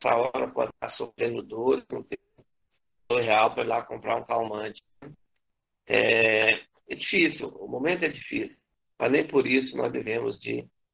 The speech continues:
perder a esperança e caminhar numa outra, porque esse mundo tem jeito, esse país tem jeito, né? Esse país tem condições de todo mundo ter seu lugar, ter suas condições de viver,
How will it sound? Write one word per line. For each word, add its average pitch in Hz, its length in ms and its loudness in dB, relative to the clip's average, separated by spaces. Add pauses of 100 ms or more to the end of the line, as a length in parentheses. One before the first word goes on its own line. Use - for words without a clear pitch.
(220)
perder 110 420 0
a 113 80 -4
esperança 120 800 -6 (260)
e 131 140 -10
caminhar 127 680 -2 (320)
numa 113 200 -2
outra, 123 240 -2 (180)
porque 135 300 -14
esse 151 160 -4
mundo 143 280 2 (120)
tem 127 100 -6
jeito, 107 320 0 (680)
esse - 100 -20
país 123 360 2
tem 110 220 0
jeito, 101 300 2 (1000)
né? 131 300 -4
Esse 139 120 -16
país 117 180 -2 (100)
tem 131 240 -2
condições 117 380 -8
de 127 80 -14
todo 135 280 -4
mundo 127 300 -2
ter 117 140 -6
seu - 100 -20 (180)
lugar, 110 440 2 (320)
ter - 160 -12
suas - 160 -4
condições 113 520 -2
de 117 80 -4
viver, 113 560 2